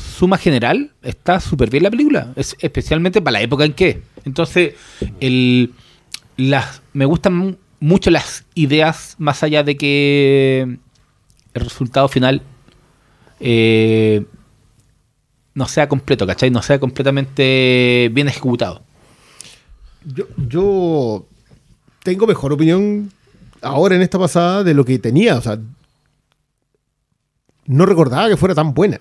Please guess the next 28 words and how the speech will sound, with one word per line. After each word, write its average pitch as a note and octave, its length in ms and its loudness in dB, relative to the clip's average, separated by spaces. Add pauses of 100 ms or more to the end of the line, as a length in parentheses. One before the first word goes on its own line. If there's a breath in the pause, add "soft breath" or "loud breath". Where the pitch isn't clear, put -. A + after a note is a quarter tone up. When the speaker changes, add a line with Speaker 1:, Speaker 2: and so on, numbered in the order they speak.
Speaker 2:
de G2+ 100 -14
partida. - 300 -18 (1040)
Eh, B2+ 520 2 (360)
creo G3+ 180 6
que A3 60 4
es - 80 0
cierto C4 260 -2
lo A#3 60 0
que G#3 60 0
dicen G3+ 140 2
ustedes G3+ 180 2
a G3+ 40 2
propósito F#3+ 420 2
de E3 180 2
que F3 400 0
la C3+ 200 0
necesidad C3+ 520 -2
de G#3 100 4
meterle F3 460 0
giros G3+ 600 -2 (220)
a B2 80 -10
la B2 80 -4
historia, D#3 460 -2 (720 soft breath)
eh, B2+ 440 2
hacen F3 280 0
que F#3+ 120 -4
se - 100 -2
pierdan G#3+ 920 -2